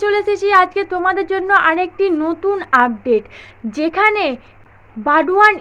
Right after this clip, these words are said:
ইউনিভার্সিটি থেকে উঠে এলো আরেকটি সুখবর। যারা এখনো পর্যন্ত পিজিতে অ্যাডমিশন নিতে পারোনি, তারা কোনো কোর্স করবে ভাবছো, তাদের জন্য কিন্তু একটা সুবর্ণ সুযোগ। কী সেই সুযোগ, কী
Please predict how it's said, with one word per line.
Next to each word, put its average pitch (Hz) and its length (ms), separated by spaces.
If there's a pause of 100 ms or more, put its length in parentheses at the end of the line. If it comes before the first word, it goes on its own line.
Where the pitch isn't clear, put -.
ইউনিভার্সিটি 392 760 (100)
থেকে 415 180 (100)
উঠে 330 240
এলো 381 140 (100)
আরেকটি 381 320 (120)
সুখবর। 311 540 (540)
যারা 294 280 (260)
এখনো 392 360
পর্যন্ত 392 320 (180)
পিজিতে 349 440 (100)
অ্যাডমিশন 359 540 (100)
নিতে 349 280
পারোনি, 381 400 (480)
তারা 294 300 (520)
কোনো 370 200 (220)
কোর্স 370 300 (140)
করবে 370 260 (140)
ভাবছো, 359 440 (480)
তাদের 302 280 (100)
জন্য 403 180 (140)
কিন্তু 359 240 (120)
একটা 370 160 (140)
সুবর্ণ 381 520 (200)
সুযোগ। 233 360 (680)
কী 415 140 (200)
সেই 415 220 (140)
সুযোগ, 320 400 (500)
কী 381 120